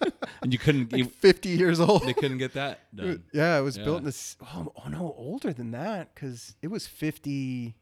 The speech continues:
Speaker 2: in twenty ten.
Speaker 1: That's crazy.
Speaker 2: That's gotta be close to s-, I don't know.
Speaker 1: I'll
Speaker 2: Look it
Speaker 1: look,
Speaker 2: up. Yeah,
Speaker 1: yeah,
Speaker 2: look
Speaker 1: I
Speaker 2: it up,
Speaker 1: gotcha.
Speaker 2: dude.
Speaker 1: I gotcha.
Speaker 2: But it's just crazy to me 'cause it's just like, man, Turner Field, it isn't even that old. It was always one of those ballparks I wanted to see.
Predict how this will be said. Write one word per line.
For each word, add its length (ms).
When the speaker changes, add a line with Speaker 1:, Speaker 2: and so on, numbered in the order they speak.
Speaker 2:
in 120
twenty 280
ten. 520
Speaker 1:
That's 160
crazy. 500
Speaker 2:
That's 160
gotta 140
be 100
close 300
to 80
s-, 240
I 60
don't 140
know. 140
Speaker 1:
I'll 80
Speaker 2:
Look 60
it 60
Speaker 1:
look, 80
Speaker 2:
up. 60
Yeah, 140
Speaker 1:
yeah, 60
Speaker 2:
look 80
Speaker 1:
I 60
Speaker 2:
it 60
up, 120
Speaker 1:
gotcha. 140
Speaker 2:
dude. 140
Speaker 1:
I 100
gotcha. 260
Speaker 2:
But 140
it's 120
just 200
crazy 360
to 140
me 100
'cause 180
it's 140
just 220
like, 160
man, 260
Turner 320
Field, 300
it 160
isn't 340
even 240
that 180
old. 260
It 60
was 120
always 240
one 100
of 80
those 140
ballparks 480
I 60
wanted 260
to 80
see. 400